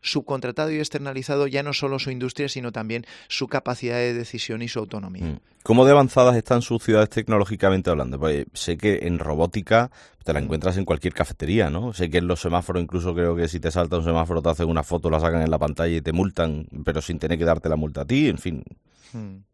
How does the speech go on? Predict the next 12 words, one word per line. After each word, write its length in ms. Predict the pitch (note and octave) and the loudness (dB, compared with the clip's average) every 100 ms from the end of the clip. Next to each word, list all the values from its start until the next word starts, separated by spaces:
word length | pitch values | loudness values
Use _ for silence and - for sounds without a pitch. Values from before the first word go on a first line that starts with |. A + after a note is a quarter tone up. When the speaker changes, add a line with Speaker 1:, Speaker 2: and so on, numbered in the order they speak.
| - - - - - | -20 -20 -20 -20 -8
Speaker 1:
En 220 | A2 D3+ | -4 0
muchos 300 | F3+ A#3 F#3 | 0 2 0
aspectos, 640 | D#3+ D#3 - E3+ E3+ - - | -2 -4 -2 -2 -2 -4 -6
eh, 220 | B2 A#2 | -6 -4
y 80 | B2 | -6
esta 160 | - | -8
es 60 | B2 | -6
una 120 | B2 | -6
frase 300 | A2+ A#2+ B2+ | -8 -8 -8
muy, 540 | A2 A2+ A2+ A2 G#2 - | -6 -6 -6 -6 -8 -10
muy 260 | G#2 A2 | -10 -8
manida, 560 | A2+ A2 A2+ C3+ A#2 | -6 -6 -4 -2 -2